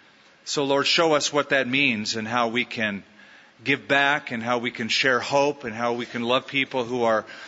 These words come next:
sick and dying, infirmed, troubled, bankrupt.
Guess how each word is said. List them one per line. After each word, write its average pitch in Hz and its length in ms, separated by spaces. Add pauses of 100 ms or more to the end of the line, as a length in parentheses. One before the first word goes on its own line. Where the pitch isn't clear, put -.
(120)
sick 143 420
and 123 120
dying, 131 520
infirmed, 135 680 (840)
troubled, 143 580 (1080)
bankrupt. 139 680